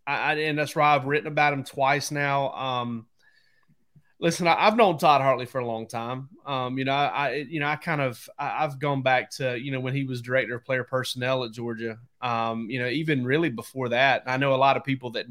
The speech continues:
have known Todd Hartley for a long time, and, um, he's a young dude. He's fiery. Uh, he has,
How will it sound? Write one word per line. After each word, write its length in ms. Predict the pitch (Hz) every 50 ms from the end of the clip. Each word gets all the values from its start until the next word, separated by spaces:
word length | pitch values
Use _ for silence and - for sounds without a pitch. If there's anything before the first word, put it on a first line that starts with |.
| 120
have 220 | 120 127 131 120 110
known 260 | 117 117 117 113 107
Todd 240 | - - 117 113 107
Hartley 260 | 107 113 113 107 107
for 160 | 110 _ - 117
a 60 | 110
long 240 | 113 113 110 110 110
time, 380 | - 120 113 110 110 110 110 107
and, 100 | 107 104 _ _ - - - - _ _ _ -
um, 340 | - - 117 117 113 113 110
he's 200 | 123 135 175 190
a 40 | 202
young 320 | 170 160 160 165 160 160
dude. 440 | 143 151 151 151 151 151 151 143 135 -
He's 240 | 143 127 156 143 -
fiery. 640 | - - 143 139 143 143 139 135 135 135 131 123 120 _ _ _ _ _ _ _ _
Uh, 380 | - - 123 120 117 113 110 107 107 _ _ _ _ _ _ - 120 - - _ _
he 280 | - 139 135 143 165 175
has, 260 | 156 139 123 113 -